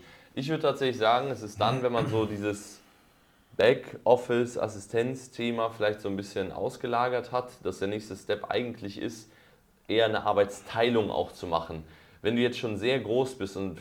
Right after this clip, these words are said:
zwei, drei Mio im Monatsumsatz machst und, und ein paar hunderttausend Profit, dann kannst du natürlich auch schon für verschiedene Bereiche, das wird sich extrem für dich rentieren, äh, Leute komplett einstellen. Aber bei den meisten Leuten ist es ja so, dass man dann das Gefühl hat, hey, ich will eigentlich weiter wachsen. Und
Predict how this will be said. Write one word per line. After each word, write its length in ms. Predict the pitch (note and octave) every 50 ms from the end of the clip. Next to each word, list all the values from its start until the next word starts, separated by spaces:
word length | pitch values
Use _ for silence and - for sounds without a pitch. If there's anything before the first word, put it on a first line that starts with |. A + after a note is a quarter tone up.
| - - -
zwei, 200 | - A#2 A#2+ A#2
drei 200 | G#2+ G#2+ G#2+ G#2
Mio 480 | A2+ A#2+ B2 A2+ G#2 G2 F#2+ F#2+ F2+
im 200 | C2+ D2 E2+ F2
Monatsumsatz 720 | G#2+ B2 B2+ A#2+ G#2 G2 - G#1+ F2+ F2+ F2+ F2 - -
machst 300 | F#2 F2+ F2+ - - -
und, 180 | - F#2+ F2+ F2+
und 200 | - F2 F#2 C#2
ein 40 | -
paar 220 | A2+ A2 A2 A2
hunderttausend 560 | G#2+ G2+ F#2+ - - G#2+ G#2+ G#2+ G2 G2 F#2 -
Profit, 380 | - A#2 A2+ - G2+ E2+ D#2+ - - - - - - _ -
dann 120 | - F2+
kannst 220 | G2+ G#2+ A2 - G#2+
du 40 |
natürlich 280 | G#2+ G#2 - A2+ A2 -
auch 120 | - G#2 G2+
schon 160 | - A2 G2+
für 140 | - - F#2
verschiedene 460 | F2+ G2+ G2 - - A#2 A2+ A2+ G2+
Bereiche, 480 | E2 F#2 - F#2 G2 G#2+ G#2+ G#2+ G#2 F2
das 160 | E2 E2 -
wird 100 | F#2+ E2+
sich 120 | E2 D#2
extrem 340 | D#2+ D#2+ - - G2 G2 G2
für 80 | G2+ F2+
dich 160 | F2 F2 F2
rentieren, 460 | E2+ E2 - G2+ F#2 E2+ D#2+ D#2+ -
äh, 260 | B1+ D2 D#2 D#2 C2+ -
Leute 340 | D#2 F2 F#2 F2 F#2 D#2+ -
komplett 400 | - - E2 - G2+ G2 - -
einstellen. 540 | - E2+ F#2 - - G2 G2+ G#2+ A#2+ A#2+ - - - - _ _ _ -
Aber 220 | - F#2 F#2+ F2+
bei 80 | F#2+ F#2+
den 120 | F#2+ F2+ F2
meisten 320 | F#2 G2+ G#2+ - - G#2
Leuten 200 | G#2+ G#2+ G2+ F#2
ist 140 | G2+ G2 G2
es 100 | F#2+ F#2
ja 140 | G#2 F#2 F2
so, 160 | F#2 G2+ G2+
dass 180 | F#2+ F#2+ -
man 160 | - F#2+ F#2+ F#2
dann 140 | F#2 F2+
das 120 | F2+ F2+ -
Gefühl 220 | F#2+ - - G#2 G2+
hat, 120 | F#2+ G2+
hey, 100 | G#2 G#2
ich 140 | G2 G2+ -
will 80 | E2
eigentlich 240 | D#2 E2+ F2 E2 -
weiter 260 | G2+ B2 B2+ - A#2+
wachsen. 460 | A#2 A#2 A#2 - - A2+ A2 A2 A2 - - - - _ _ _ -
Und 320 | G2+ G2+ G#2 G2+ G2+ -